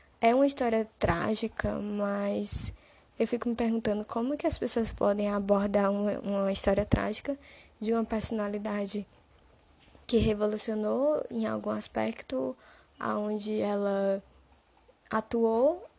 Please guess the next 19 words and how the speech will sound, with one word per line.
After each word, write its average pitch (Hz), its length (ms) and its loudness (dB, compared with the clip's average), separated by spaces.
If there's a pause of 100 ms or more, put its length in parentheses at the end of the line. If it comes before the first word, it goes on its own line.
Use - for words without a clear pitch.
(180)
mas 262 300 -2
sem 320 300 -4
ficar 311 280 -6
sensacionalista. 226 880 -2
Porque, 226 360 -6
por 226 180 -4
exemplo, 226 420 -2
quando 233 260 -4
eu 226 100 -2
vi 226 160 -4
também 220 280 0
o 214 60 -2
documentário 214 880 -4 (640)
da 208 480 0
Amy 208 320 0
Winehouse, 226 880 2
eu 247 180 2
odiei, 285 600 0
porque 214 760 -6